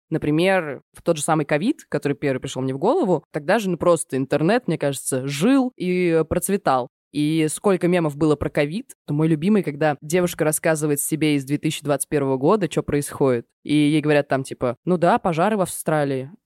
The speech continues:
И она такая, «Ха-ха-ха-ха-ха, ага, конечно, нет, это будет не самое страшное». И, ну, как-то это помогало выжить, потому что ты понимаешь, что там на другом конце света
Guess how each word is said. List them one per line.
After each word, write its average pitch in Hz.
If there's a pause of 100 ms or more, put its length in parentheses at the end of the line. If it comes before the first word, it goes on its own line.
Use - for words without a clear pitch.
И 151
она 160
такая, 262
«Ха-ха-ха-ха-ха, 539
ага, 294
конечно, 269
нет, 240
это 381
будет 277
не 233
самое 180
страшное». 160 (140)
И, 220
ну, 233
как-то 302
это 262
помогало 226
выжить, 254
потому 180
что -
ты 185
понимаешь, 180
что -
там 143
на 151
другом 180
конце 160
света 208